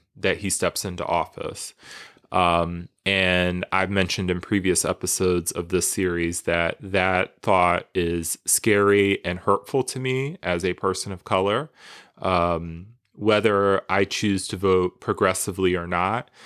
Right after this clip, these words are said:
uh, that feels like a direct attack and threat. Um, and it's purposeful because he, that candidate is catering to a conservative base who believes that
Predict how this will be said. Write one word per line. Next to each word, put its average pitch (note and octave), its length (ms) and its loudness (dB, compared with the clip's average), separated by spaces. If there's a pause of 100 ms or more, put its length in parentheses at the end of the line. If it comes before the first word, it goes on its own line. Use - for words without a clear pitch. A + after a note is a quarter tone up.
(300)
uh, E2+ 520 0
that G2+ 420 0
feels F#2+ 320 2
like F2+ 160 0
a F#2+ 60 -6
direct F2+ 580 0
attack F2 640 -4
and E2+ 160 -12
threat. D#2 420 -6 (380)
Um, E2 500 0 (180)
and G2 440 -2 (180)
it's - 420 0 (680)
purposeful C3+ 640 2
because A2 720 2
he, - 300 -14
that G#2+ 500 0
candidate G#2+ 400 0
is F#2 180 2
catering F#2+ 540 2
to F#2 360 2
a - 100 -2
conservative F#2+ 640 0
base F2+ 320 2
who G2 100 -4
believes F2+ 540 0
that E2+ 460 0